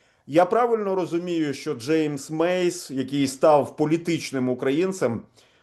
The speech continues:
ну, от як, е, якби звертався до нас, щоб ми усвідомили свої помилки, інакше сусіди до нас знову прийдуть із війною,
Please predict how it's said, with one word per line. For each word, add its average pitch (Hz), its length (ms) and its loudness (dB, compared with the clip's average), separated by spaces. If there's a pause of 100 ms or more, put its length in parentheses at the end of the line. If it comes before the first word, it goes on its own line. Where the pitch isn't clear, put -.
(120)
ну, 143 80 2
от 156 120 0
як, 160 260 2
е, 147 300 2
якби 151 540 0
звертався 160 680 0
до 143 160 -2
нас, 180 200 -2
щоб 139 200 -8
ми 156 80 0
усвідомили 147 800 0
свої 139 320 -2
помилки, 147 800 0 (540)
інакше 156 440 0
сусіди 156 480 -2
до 143 140 0
нас 139 320 -2
знову 143 380 0
прийдуть 135 560 -4
із 127 240 -4
війною, 139 720 4